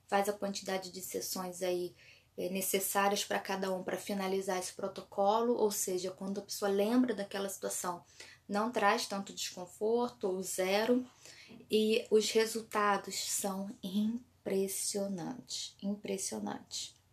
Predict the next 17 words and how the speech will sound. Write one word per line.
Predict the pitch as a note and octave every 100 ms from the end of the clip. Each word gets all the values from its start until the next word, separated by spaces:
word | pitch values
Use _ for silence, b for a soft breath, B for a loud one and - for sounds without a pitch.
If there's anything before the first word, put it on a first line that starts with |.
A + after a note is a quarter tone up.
| B B B B B B B B _ _ _ -
Gente, | B3 A#3 G3 - - -
pontuando | - B3+ B3+ B3 B3 C4
mais | B3+ A#3+ A3
uma | A3 G3+
vez, | G3+ - - - - B B B _ _ _ B3+
os | C#4 -
processos | C4 B3+ - - - - G#3 - - -
terapêuticos | A#3 G#3+ G3+ - F#3 F3+ - - G#3 F#3+ - - - _
de | G#3 A3
terapias | A3 G#3 G3+ G#3 G3
alternativas | G3+ G3+ F#3 F#3+ F#3+ - G3+ F#3+ F#3 F3 F#3 F3+ - B B B B B
que | - A3+ - _
temos | G#3+ G#3 G#3 G3+ G3
aí, | G3+ G3 G3 G3
né, | G3 G#3 G3+ - _ -
a |
rodo, | F#3+ - G#3+ A3+ A#3 A3 F#3 F3+